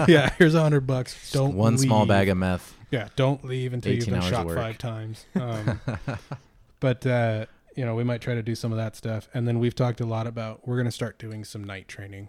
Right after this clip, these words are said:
Speaker 1: a lot of night optic training, you know,
Speaker 2: Nice.
Speaker 1: having, uh, N V Gs, things like that. He's working on a new system of N V Gs he's putting together.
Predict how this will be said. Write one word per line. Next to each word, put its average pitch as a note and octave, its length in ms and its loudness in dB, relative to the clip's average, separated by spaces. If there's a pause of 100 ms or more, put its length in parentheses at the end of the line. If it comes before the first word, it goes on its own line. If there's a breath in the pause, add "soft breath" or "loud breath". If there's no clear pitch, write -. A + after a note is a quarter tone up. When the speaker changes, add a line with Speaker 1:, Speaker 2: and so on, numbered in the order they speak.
(160)
Speaker 1:
a A2 40 -14
lot G#2 140 -10
of G2+ 120 -14
night G2+ 220 -10
optic G2 300 -14
training, G#2+ 480 -14
you A#2 100 -10
know, G#2+ 300 -10
Speaker 2:
Nice. G#2+ 400 -4
Speaker 1:
having, G#2+ 80 -4
uh, G#2 360 -6
N A2+ 140 -4
V A2+ 100 -6
Gs, G#2+ 280 -6
things A2 160 -8
like G2+ 100 -10
that. G#2+ 260 -8
He's A2 180 -8
working A2 320 -6
on G#2 100 -6
a G2+ 40 -6
new G2+ 160 -8
system G#2 460 -10
of G2+ 180 -14 (580 soft breath)
N A2+ 120 -4
V G#2 100 -4
Gs G2+ 240 -6
he's G2 140 -12
putting G#2+ 200 -12
together. G2+ 440 -10